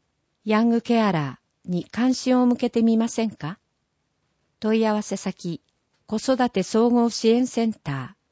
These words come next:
ー、四日産、出会える岩見沢三階、電話二二三三三七。ヤングケアラーはどんな子供のこと？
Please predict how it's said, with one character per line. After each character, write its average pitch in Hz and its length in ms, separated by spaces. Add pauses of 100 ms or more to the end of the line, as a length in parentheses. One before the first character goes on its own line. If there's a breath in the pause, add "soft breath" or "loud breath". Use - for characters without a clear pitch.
(280)
ー、 220 40
四 247 160
日 196 260
産、 196 480 (140)
出 220 220
会 262 300
え 247 60
る 180 100
岩 185 300
見 214 100
沢 143 240
三 156 320
階、 147 260 (380)
電 220 300
話 208 220 (180)
二 247 280
二 208 440
三 247 340
三 247 300
三 165 340
七。 151 300 (2000)
ヤ 226 220
ン 277 80
グ 277 120
ケ 285 200
ア 269 100
ラ 196 240
ー - 20
は 147 120
ど 190 180
ん 269 80
な 233 100
子 165 160
供 180 220
の 180 120
こ - 140
と？ 180 280